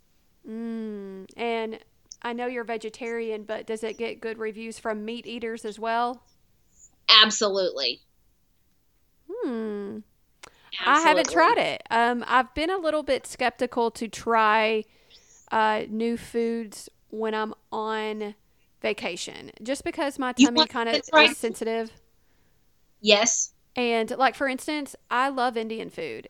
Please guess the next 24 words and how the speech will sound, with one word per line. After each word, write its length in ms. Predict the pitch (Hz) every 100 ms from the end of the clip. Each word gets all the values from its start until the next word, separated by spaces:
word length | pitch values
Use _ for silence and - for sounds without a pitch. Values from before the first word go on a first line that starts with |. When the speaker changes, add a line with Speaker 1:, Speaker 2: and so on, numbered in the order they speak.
| -
Speaker 1:
and 140 | 226 -
I 180 | 240
want, 600 | 311 277 262 233 - - _ _ _ -
I 100 | 359
wanna 220 | 494 381
try 260 | - 269 262
Indian 240 | 269 262
food 200 | 262 262
even 200 | 269 269 254
in 100 | 254
Branson, 600 | 269 339 - 220 190 185
but 140 | 226
I'm 180 | - 226
always 320 | 240 240 240
like, 220 | 226 208 285
"Eh, 500 | 370 381 370 349 320 _ _ _ _ _ _ _ _ _ - -
I 140 | 269
don't 200 | 269 294
Speaker 2:
India 20 |
Speaker 1:
know." 160 | 311 285
Speaker 2:
Clay 240 | 285 285 269 - -
Oven 120 | 233 - _ _ 226
is 300 | 220 214 214 226
amazing. 800 | 214 208 202 185 180 175 175